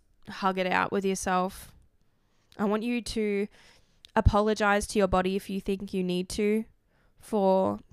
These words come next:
being abusive to it, for speaking so negatively to it. Your body is an amazing vessel that will carry you through this life, that will help you breathe, help you walk, help you run, help you move.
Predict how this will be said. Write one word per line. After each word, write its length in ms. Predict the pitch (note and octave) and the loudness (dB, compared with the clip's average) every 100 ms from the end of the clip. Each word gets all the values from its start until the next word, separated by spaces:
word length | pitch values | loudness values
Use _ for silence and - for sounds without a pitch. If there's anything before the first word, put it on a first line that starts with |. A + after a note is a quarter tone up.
| - | -4
being 200 | G3+ F#3+ | -2 0
abusive 460 | F#3 F#3+ G3 G#3 - | -2 -4 -2 -4 -4
to 160 | G#3 | -2
it, 280 | G3 G3 _ - _ | 0 0 _ -20 _
for 600 | - F#3+ F#3 F3+ F#3+ G3 _ _ _ _ _ _ - | -4 -2 0 0 -2 -4 _ _ _ _ _ _ -16
speaking 500 | - F#3+ F#3+ G3 F#3+ | -4 0 0 -2 -6
so 160 | F#3+ | -4
negatively 520 | F3+ F3 F3+ F#3+ G#3+ G#3 | -4 -4 -6 -6 -6 -6
to 200 | A3 G3+ | -4 -2
it. 180 | G3+ - _ _ _ _ _ _ _ _ _ _ _ _ _ | -2 -6 _ _ _ _ _ _ _ _ _ _ _ _ _
Your 160 | G#3 F#3+ | 0 2
body 280 | G3 F#3+ F#3 | 2 2 2
is 140 | F3+ | 0
an 40 | |
amazing 500 | F3+ F3 F3 F#3 F#3 | -2 0 0 0 -2
vessel 480 | F3+ F#3 F#3+ F#3 F#3 | 0 -2 0 -2 0
that 320 | F#3 F#3 - _ _ _ _ _ _ | 0 0 0 _ _ _ _ _ _
will 120 | G#3 | -4
carry 320 | F#3+ F#3+ F#3 F#3 | 0 2 2 2
you 160 | F#3+ | -2
through 220 | - F#3 | -2 -2
this 200 | F3+ F3+ | -2 -2
life, 520 | F#3+ F#3 F#3 G3+ - - - - | 2 2 2 -2 -8 -20 -20 -8
that 140 | - F#3+ | 0 2
will 100 | G3 | 2
help 240 | F#3+ F#3 | 2 0
you 100 | F#3+ | -2
breathe, 460 | F#3 F3+ F3+ F#3 F#3 | 0 0 2 0 -2
help 240 | F#3+ F#3 | -4 -4
you 140 | F#3+ F3 | -4 0
walk, 320 | F3 F#3 - | 2 2 0
help 260 | F3+ F3+ | -4 -4
you 120 | F3+ E3+ | -4 -4
run, 320 | E3+ E3+ F3 | 0 0 0
help 300 | F3+ F3 - | -4 -6 -4
you 80 | F3+ | -2
move. 640 | F3 E3+ E3+ G3 - | 0 0 0 -2 -8